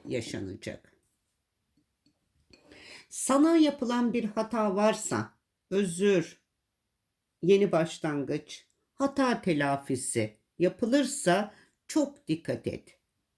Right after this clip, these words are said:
Çünkü, e, pişman olduğundan emin olmalısın. Aksi takdirde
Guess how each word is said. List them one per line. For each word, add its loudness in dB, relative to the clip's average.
Çünkü, -2
e, 2
pişman 2
olduğundan 0
emin 2
olmalısın. -2
Aksi -2
takdirde -2